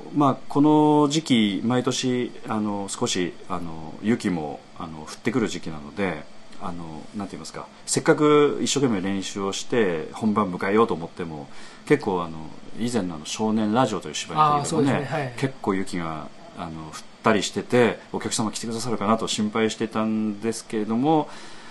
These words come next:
Speaker 1: ものすごくお越しいただいたりして、
Speaker 2: あー、
Speaker 1: 非常にありがたかったこともありますが、
Speaker 2: そうですね。
Speaker 1: あの、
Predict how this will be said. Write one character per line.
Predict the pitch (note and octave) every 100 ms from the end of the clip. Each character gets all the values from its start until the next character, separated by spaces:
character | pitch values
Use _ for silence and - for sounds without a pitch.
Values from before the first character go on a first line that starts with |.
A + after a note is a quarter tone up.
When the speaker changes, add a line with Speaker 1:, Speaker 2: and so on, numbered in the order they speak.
| - F#2+
Speaker 1:
も | G2+
の | A#2
す |
ご | E3
く | A#2+
お | F#2 F2+
越 | F#2+
し | F#2
い |
た | F2
だ | E2+
い | E2+
た | E2
り | C#2+
し |
て、 | -
Speaker 2:
あ | D#3 D3
ー、 | C#3
Speaker 1:
非 |
常 | A2
に | A2
あ | A2
り |
が | A#2+
た | A#2
か | G2
っ |
た | E2
こ | E2
と |
も | E2
あ | D#2+
り | E2+
ま | G2
す | - D#2+
が、 | G#2+ F#2+ -
Speaker 2:
そ |
う |
で | -
す | -
ね。 | -
Speaker 1:
あ | A2+
の、 | A#2 A2+ A#2 A#2 F#2+